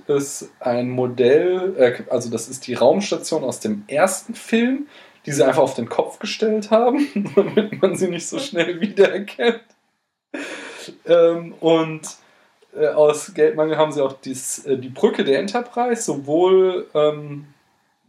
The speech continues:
die echte Enterprise-Brücke, die Brücke in dem Kobayashi Maru-Test, als auch die Brücke der Reliant, ist immer die gleiche Brücke, die sie nur mal ein bisschen anders, äh,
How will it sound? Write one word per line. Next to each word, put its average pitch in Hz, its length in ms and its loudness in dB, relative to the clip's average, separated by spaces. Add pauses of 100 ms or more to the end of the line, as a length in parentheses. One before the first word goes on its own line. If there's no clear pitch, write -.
(160)
die 135 120 2
echte - 260 0
Enterprise-Brücke, 233 800 2
die 156 100 -8
Brücke 175 340 -4
in 151 120 -4
dem 143 240 0
Kobayashi 139 680 2
Maru-Test, 202 880 0
als 160 220 2
auch 165 100 0
die 165 120 -12
Brücke - 320 -8
der 139 260 4
Reliant, 127 600 2 (460)
ist 139 160 -4
immer 165 200 6
die 143 160 -4
gleiche 143 380 2
Brücke, 175 380 0
die 143 120 -4
sie 139 100 -2
nur 143 140 4
mal 139 140 2
ein 127 60 0
bisschen 135 460 0
anders, 131 640 2
äh, - 140 -6